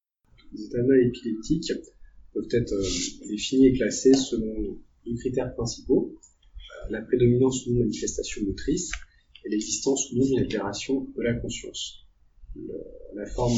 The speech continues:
la plus grave de l'état de mal épileptique, celle qui concerne avant tout les réanimateurs et qui présente peu de diagnostics, euh, peu de difficultés de diagnostic, l'état de mal épileptique tonico-clonique généralisé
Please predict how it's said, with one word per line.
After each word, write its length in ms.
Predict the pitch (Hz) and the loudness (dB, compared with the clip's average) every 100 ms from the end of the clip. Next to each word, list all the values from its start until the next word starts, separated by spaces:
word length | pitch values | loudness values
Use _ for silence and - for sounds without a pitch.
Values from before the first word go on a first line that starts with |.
| 104 87 - - - - | 2 -2 -6 -16 -20 -10
la 120 | 113 | -8
plus 440 | 113 - 107 107 101 95 - - - - - | -8 -8 -6 -6 -8 -8 -10 -14 -16 -18 -16
grave 500 | - 113 113 - - - _ - - | -8 -2 -2 -4 -10 -16 _ -20 -10
de 60 | 107 | -6
l'état 200 | 104 110 | -4 -2
de 60 | 110 | -2
mal 140 | 107 | -2
épileptique, 440 | 107 110 107 - - | -4 -2 -4 -4 -4
celle 120 | 107 | -4
qui 220 | - - | -6 -4
concerne 300 | 117 - 120 113 | -2 0 2 2
avant 180 | 113 113 | 0 -2
tout 220 | - 117 - - - _ - | -6 -14 -14 -16 -16 _ -12
les 100 | 107 | -6
réanimateurs 720 | 110 110 107 107 110 113 107 - - - - - - | -4 -2 -2 -2 0 -2 -2 -8 -16 -20 -16 -12 -10
et 80 | - | -10
qui 160 | - | -10
présente 400 | - 117 117 - - - - | -8 -4 -2 -2 -6 -12 -4
peu 80 | 131 | -2
de 40 | |
diagnostics, 680 | 123 113 110 113 - 120 - | 0 -2 -2 -6 -6 -6 -6
euh, 100 | 101 - - | -6 -8 -8
peu 80 | 135 | -6
de 40 | |
difficultés 440 | 123 123 - 120 117 | -4 -6 -8 -6 -4
de 40 | |
diagnostic, 640 | 110 101 98 - 165 - - - - - | -2 -2 -4 0 -2 -2 -10 -12 -10 -6
l'état 220 | 107 113 | -4 -2
de 60 | 113 | 0
mal 160 | 117 117 | 2 2
épileptique 560 | 110 110 107 - - | 0 -4 -6 -6 -8
tonico-clonique 600 | - 120 110 117 120 113 110 | -4 -4 -4 -6 -2 0 0
généralisé 760 | 107 101 98 90 92 120 | -2 -2 -4 -6 0 0